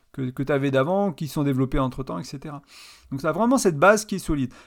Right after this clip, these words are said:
Alors, bien sûr, il va falloir que t'apprennes à bien communiquer. Bien sûr, il va falloir être créatif, trouver des manières d'aller vers le mieux faire. Euh, il va falloir être persévérant parce que, bah, tu vas t'y reprendre à plusieurs fois et que ça va être casse-gueule et que,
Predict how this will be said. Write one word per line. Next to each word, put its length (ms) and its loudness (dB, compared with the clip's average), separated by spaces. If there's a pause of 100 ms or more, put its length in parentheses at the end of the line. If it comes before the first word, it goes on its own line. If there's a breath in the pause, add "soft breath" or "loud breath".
(120 loud breath)
Alors, 140 0
bien 180 2
sûr, 200 -2
il 20 2
va 60 -2
falloir 160 -4
que 40 -20
t'apprennes 300 -6
à 60 0
bien 160 -4
communiquer. 560 -8
Bien 180 -4
sûr, 300 -4
il 40 2
va 80 0
falloir 200 -2
être 80 -8
créatif, 500 -2
trouver 240 -6
des 120 -2
manières 340 0
d'aller 200 0
vers 160 0
le 80 0
mieux 200 0
faire. 340 0 (360 loud breath)
Euh, 680 -6 (380 soft breath)
il 40 -12
va 140 0
falloir 380 2
être 80 -4
persévérant 520 0
parce 200 -6
que, 80 -6
bah, 160 -4
tu 140 -14
vas 120 0
t'y 140 -8
reprendre 380 0
à 40 -2
plusieurs 340 -2
fois 460 4
et 40 -4
que 60 -12
ça 120 -6
va 80 -4
être 80 -8
casse-gueule 560 -4
et 100 -8
que, 200 -10